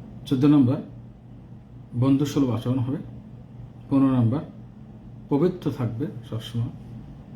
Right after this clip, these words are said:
সমস্ত অপবিত্র থেকে দূরে থাকবে, চারিত্রিক অপবিত্রতা, অন্যান্য সব দিক থেকে।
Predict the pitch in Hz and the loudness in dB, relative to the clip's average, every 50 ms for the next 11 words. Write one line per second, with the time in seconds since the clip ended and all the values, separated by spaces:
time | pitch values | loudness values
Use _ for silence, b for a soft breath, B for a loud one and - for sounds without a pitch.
0 | - - - - - - - - - - - 127 123 120 120 - - 120 113 110 | -14 -14 -14 -14 -14 -14 -14 -16 -14 -4 0 2 4 2 2 0 -2 -2 -2 -2
1 | - - - - - - - - - - - 123 113 117 120 120 120 123 113 - | -4 -8 -14 -14 -14 -14 -16 -16 -14 -6 -2 0 2 2 2 2 2 0 -4 -4
2 | 120 110 104 104 131 120 117 123 - 101 - 160 - - - - - - - - | -4 -4 -2 -2 -2 0 -2 -2 -4 -4 -6 -8 -10 -12 -16 -16 -16 -16 -18 -18
3 | - - - - - - - - 123 120 113 117 - - 113 120 107 101 110 110 | -18 -18 -16 -16 -16 -14 -6 -2 0 0 0 0 -2 -2 -2 -2 0 0 0 0
4 | 101 - - 110 120 123 151 160 147 120 107 107 101 - - - 131 117 - 92 | 0 -2 -2 -2 0 2 4 4 4 4 4 2 0 -4 -8 -8 -8 -8 -8 -10
5 | - - - - - | -12 -12 -14 -14 -16